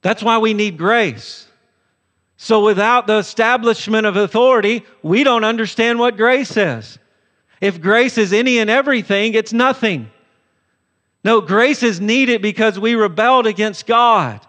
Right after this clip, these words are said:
And this is the authoritative grace you are to establish in your home for your kids. As parents, we are to be authoritative grace.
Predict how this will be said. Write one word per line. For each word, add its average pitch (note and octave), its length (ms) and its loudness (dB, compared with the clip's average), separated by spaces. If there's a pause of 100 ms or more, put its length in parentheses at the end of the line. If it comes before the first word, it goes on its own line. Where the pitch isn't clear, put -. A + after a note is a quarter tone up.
(1300)
And G#3 180 -2
this C4 220 2
is A3 180 -2
the G#3+ 220 4
authoritative A#3 840 0
grace G#3+ 520 -2
you G#3 220 -2
are A3 140 2
to G3+ 180 -2
establish G3 720 -4
in F#3+ 200 -8
your F#3 200 -2
home F3 500 -2 (320)
for E3+ 180 -6
your F#3 140 -4
kids. E3+ 840 -4 (1080)
As D3 200 -8
parents, G3+ 500 -2
we E3+ 140 -2
are G3 80 0
to F3+ 120 -10
be F3 180 -2
authoritative F#3 880 -4
grace. D#3 680 -6